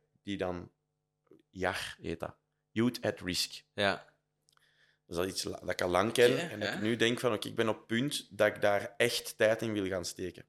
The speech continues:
Speaker 2: Ja.
Speaker 1: Zoek dat uit. Voilà.
Speaker 2: Ja.
Speaker 1: Dus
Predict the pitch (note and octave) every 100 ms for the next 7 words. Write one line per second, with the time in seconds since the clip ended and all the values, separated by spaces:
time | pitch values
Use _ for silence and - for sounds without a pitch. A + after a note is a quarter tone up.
0 | _ G2 F#2+ - F2 G#2+ - G#2 F#2 E2+
1 | E2 - _ _ _ _ _ _ _ _
2 | _ _ _ - G#2 E2+ - - F#2+ F#2
3 | - _ A2 - -